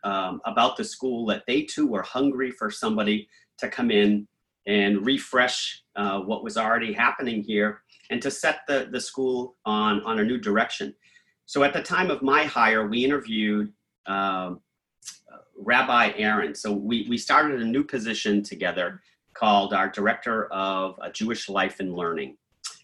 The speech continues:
And that was one of the areas that I felt ver-, so strongly enough that when I was interviewing, you know, I talked to the small committee who was interviewing me, and I said, "This is a position that we have to fund.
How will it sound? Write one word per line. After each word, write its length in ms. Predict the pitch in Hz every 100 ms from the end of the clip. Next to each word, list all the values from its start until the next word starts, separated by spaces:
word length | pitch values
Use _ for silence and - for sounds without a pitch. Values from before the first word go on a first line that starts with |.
| _ _
And 160 | 110 107
that 180 | 180
was 160 | 208 160
one 320 | 131 135 131
of 440 | - 113 110 107 101
the 340 | 104 101 98
areas 400 | 107 117 113 104
that 120 | 101
I 100 | 101
felt 320 | 98 120 101 -
ver-, 140 | 110
so 240 | - - 175
strongly 520 | - 139 127 135 120
enough 380 | 98 92 90 -
that 240 | 98 87 - _ _ _
when 140 | - 107
I 80 | 139
was 180 | 135
interviewing, 640 | 107 107 95 98 95 95 92
you 80 | 107
know, 120 | 98
I 80 | 98
talked 440 | - 117 113 - -
to 340 | 107 104 101
the 120 | 95
small 340 | - - 101 101
committee 480 | 104 104 98 92 - _ _ _ -
who 60 |
was 100 | 104
interviewing 400 | 107 104 101 107
me, 120 | 135 151
and 100 | 110
I 60 |
said, 260 | 104 107 101
"This 200 | 143 147
is 120 | 143
a 60 | 104
position 400 | 104 101 104 101
that 80 | 101
we 120 | 90
have 200 | 90 -
to 80 | -
fund. 480 | - 92 90 78